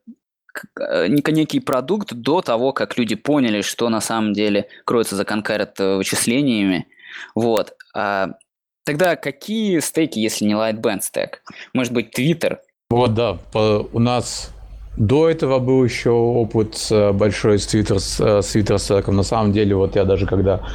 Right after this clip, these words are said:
Speaker 2: первый раз пришёл в Скалу и работал в Томском политехническом университете, мы тогда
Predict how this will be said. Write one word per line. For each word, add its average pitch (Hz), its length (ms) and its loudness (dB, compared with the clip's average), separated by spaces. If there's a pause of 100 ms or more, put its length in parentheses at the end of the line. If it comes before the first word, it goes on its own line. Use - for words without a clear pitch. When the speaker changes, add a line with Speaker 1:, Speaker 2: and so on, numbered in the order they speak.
(300)
Speaker 2:
первый 120 300 4
раз 113 240 0
пришёл 104 580 0
в - 80 -12
Скалу 151 400 2
и 110 60 4
работал 104 340 2
в - 80 -8 (140)
Томском 107 340 0
политехническом 101 680 0
университете, 101 760 2 (400)
мы 127 160 4
тогда 110 640 2